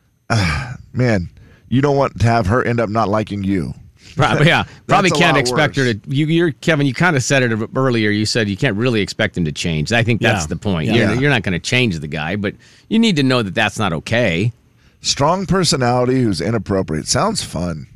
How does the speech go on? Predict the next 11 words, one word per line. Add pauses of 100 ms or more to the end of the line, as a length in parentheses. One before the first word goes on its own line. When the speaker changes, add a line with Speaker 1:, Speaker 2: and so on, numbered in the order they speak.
(240)
Speaker 2:
<laughs> (400)
Well.
Speaker 1:
<laughs> (420)
I
mean, (540)
there's
times
he's
probably
fun,
right?